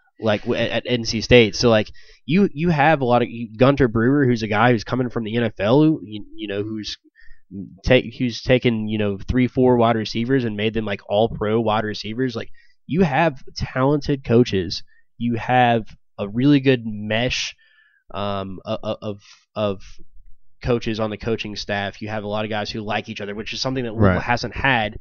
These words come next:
Speaker 2: Right.
Speaker 1: with the same talent.
Speaker 2: Right.
Speaker 1: So, so you, there's potential for them to,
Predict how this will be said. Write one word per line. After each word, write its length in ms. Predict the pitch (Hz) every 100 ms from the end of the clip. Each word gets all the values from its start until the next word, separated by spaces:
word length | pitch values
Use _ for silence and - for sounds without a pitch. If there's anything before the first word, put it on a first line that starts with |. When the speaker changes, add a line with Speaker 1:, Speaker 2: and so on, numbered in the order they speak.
| -
Speaker 2:
Right. 220 | 92 85
Speaker 1:
with 120 | 135
the 120 | 123 113
same 360 | - 123 107
talent. 400 | - 110 101 92 90
Speaker 2:
Right. 200 | 101 127
Speaker 1:
So, 100 | 101 - - - _ -
so 360 | - 127 117 73
you, 260 | 117 139 131
there's 300 | 117 143 160
potential 540 | - 143 147 156 135 117
for 160 | 117
them 320 | 113 113 110 104
to, 580 | 110 110 107 104 101 95